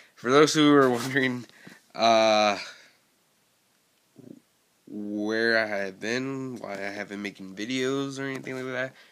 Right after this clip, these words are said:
or I haven't been getting on my computer, it's because I've been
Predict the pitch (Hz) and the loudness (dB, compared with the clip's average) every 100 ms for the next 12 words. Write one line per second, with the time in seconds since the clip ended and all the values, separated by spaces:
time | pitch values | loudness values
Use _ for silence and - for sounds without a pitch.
0 | _ 101 101 110 110 98 104 107 101 98 | _ -12 -8 -6 -6 -6 -4 -4 -4 -6
1 | - - - 117 120 120 117 113 _ _ | -12 -18 -8 -6 -2 -2 -4 -6 _ _
2 | _ _ _ _ _ _ - 135 143 - | _ _ _ _ _ _ -4 -2 -2 -6
3 | - 135 127 123 123 120 120 113 - - | -10 -6 0 2 2 2 -2 -4 -10 -12
4 | _ _ _ _ _ 101 104 104 104 101 | _ _ _ _ _ -8 -4 -4 -6 -8
5 | - 90 92 95 98 | -12 -14 -14 -14 -16